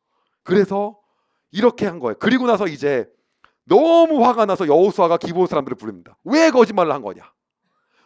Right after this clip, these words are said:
도대체 왜 그런 거냐?" 그랬더니 그들이 얘기하는 거예요. 뭐라고 하냐면,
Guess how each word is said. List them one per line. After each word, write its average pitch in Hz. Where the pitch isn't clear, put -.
도대체 254
왜 196
그런 220
거냐?" 101
그랬더니 139
그들이 160
얘기하는 101
거예요. -
뭐라고 147
하냐면, 113